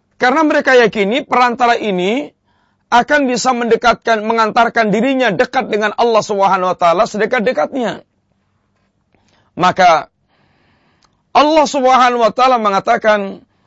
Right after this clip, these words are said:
"Innallaha yahkumu bainahum fima hum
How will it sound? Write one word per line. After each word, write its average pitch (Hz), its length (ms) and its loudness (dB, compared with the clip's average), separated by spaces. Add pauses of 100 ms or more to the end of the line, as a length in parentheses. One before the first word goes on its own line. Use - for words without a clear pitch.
(200)
"Innallaha 214 960 2 (720)
yahkumu 208 1040 0 (560)
bainahum 208 800 2
fima 226 480 0
hum 196 80 -2